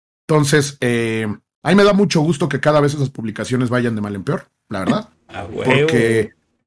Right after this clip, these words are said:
Speaker 1: porque sé que muchas de las personas que estaban ahí eran personas que habían terminado su carrera de comunicaciones o habían tratado de ser periodistas y que no la rifaron, que eran unos completos inde-, eh, ineptos, ¿no?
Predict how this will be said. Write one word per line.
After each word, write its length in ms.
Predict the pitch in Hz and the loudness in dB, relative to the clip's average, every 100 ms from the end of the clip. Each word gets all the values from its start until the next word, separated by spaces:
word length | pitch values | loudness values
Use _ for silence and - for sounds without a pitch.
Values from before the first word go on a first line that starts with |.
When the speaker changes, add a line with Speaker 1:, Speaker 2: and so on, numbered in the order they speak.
| _ _ - | _ _ 0
Speaker 1:
porque 300 | 143 139 135 | 0 2 0
sé 200 | 160 165 | 0 2
que 140 | 170 | 2
muchas 360 | 147 170 196 151 | 2 4 2 4
de 60 | |
las 140 | 131 - | 2 0
personas 380 | 113 135 139 139 | -4 0 0 -2
que 60 | |
estaban 360 | 113 127 127 117 | -4 0 0 0
ahí 240 | 107 123 | 0 0
eran 200 | 127 131 | 2 0
personas 460 | 117 104 120 123 - | -2 -6 -4 -4 -6
que 140 | 107 | -8
habían 260 | 101 120 120 | -4 -2 -2
terminado 380 | 120 107 117 113 | -2 -2 -4 -4
su 160 | 107 | -6
carrera 220 | 107 107 | -8 -6
de 60 | 117 | -8
comunicaciones 920 | 90 87 87 - 143 151 151 143 135 | -8 -10 -10 -6 0 2 2 2 0
o 20 | |
habían 220 | 113 120 123 | -2 -4 -4
tratado 240 | 117 120 | -6 -6
de 80 | 110 | -6
ser 160 | 113 | -6
periodistas 680 | 110 98 90 135 151 - - _ _ _ | -8 -8 -6 -6 -4 -8 -8 _ _ _
y 120 | 139 131 | -4 2
que 120 | 139 | 4
no 100 | 165 | 4
la 100 | 170 | 4
rifaron, 380 | 135 220 214 190 | 4 2 2 0
que 100 | 165 | 0
eran 160 | 170 | 0
unos 240 | 170 151 - | 0 -2 -2
completos 720 | 123 120 135 135 120 - 120 | -4 0 0 -2 -8 -8 -6
inde-, 260 | 117 - - | -4 -6 -4
eh, 240 | 117 107 104 | -2 0 0
ineptos, 520 | 139 - - 104 98 | -2 -2 -6 -8 -6
¿no? 180 | 180 | -8